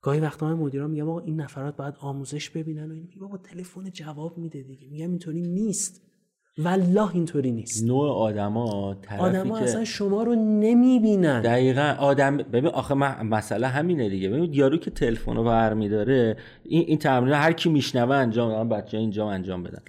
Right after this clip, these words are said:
Speaker 2: طرف تلفن رو که برمی‌داره، هر جا بر اولین بار زنگ زده، برای چیز زنگ زده، هر چی. تلفن رو که برمی‌داره، هر جوری جواب می‌ده، شما اونو تصور می‌کنید.
Speaker 1: دقیقاً.
Speaker 2: این الان داره چیکار می‌کنه؟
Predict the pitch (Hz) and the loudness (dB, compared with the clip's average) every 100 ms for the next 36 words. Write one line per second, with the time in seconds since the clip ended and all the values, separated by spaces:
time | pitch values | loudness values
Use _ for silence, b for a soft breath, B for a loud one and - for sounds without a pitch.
0 | B B B B - 165 208 226 - 156 | B B B B -10 -6 -4 -6 -6 -6
1 | 147 - 185 165 123 113 110 107 107 101 | -6 -2 -2 -2 -6 -4 -4 -4 -6 -6
2 | 104 104 107 101 113 131 123 104 104 101 | -4 -4 -4 -6 -2 -2 0 -2 -2 -2
3 | 110 101 98 98 107 120 123 123 123 123 | -2 -4 -4 -4 -4 -6 -8 -6 -8 -6
4 | 98 98 95 - - 104 113 107 110 107 | -6 -6 -10 -16 -12 -8 -6 -8 -6 -8
5 | 101 95 95 - - b b b b b | -6 -8 -10 -14 -20 b b b b b
6 | b - - 190 165 190 180 147 123 117 | b -20 -4 -2 0 0 0 0 0 2
7 | 107 107 113 123 160 226 233 156 147 135 | 0 -2 -4 -6 -2 0 0 0 -4 -4
8 | 127 135 123 120 120 120 131 127 - 143 | -2 0 2 2 2 0 -6 -6 -10 -8
9 | 135 156 151 160 160 - - 107 101 101 | -6 -6 -8 -10 -12 -18 -10 -8 -8 -6
10 | 104 101 101 101 101 - 113 123 - - | -4 -4 -10 -14 -16 -18 -14 -16 -14 -20
11 | - - 170 160 147 143 135 - 113 104 | -20 -10 -6 -4 -4 -8 -10 -10 -8 -8
12 | 101 104 101 | -10 -16 -18